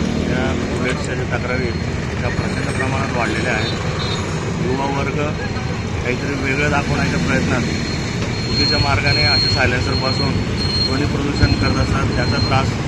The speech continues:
मुख्य करून लहान बालक तसेच वयोवृद्ध जे इसम आहेत, त्यांना होतो. या गोष्टीला कुठेतरी चाप बसावा म्हणून मागील काही दिवसात आम्ही मोहीम हातात घेतली. या मोहिमेदरम्यान आम्ही असे सर्व बुलेट जे सायलेन्सर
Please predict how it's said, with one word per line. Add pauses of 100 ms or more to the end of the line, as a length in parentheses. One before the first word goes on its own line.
(300)
मुख्य
करून
लहान
बालक
तसेच
वयोवृद्ध
जे
इसम
आहेत,
त्यांना
होतो. (720)
या
गोष्टीला
कुठेतरी
चाप
बसावा (240)
म्हणून
मागील
काही
दिवसात
आम्ही
मोहीम
हातात
घेतली. (640)
या
मोहिमेदरम्यान (460)
आम्ही
असे
सर्व
बुलेट
जे
सायलेन्सर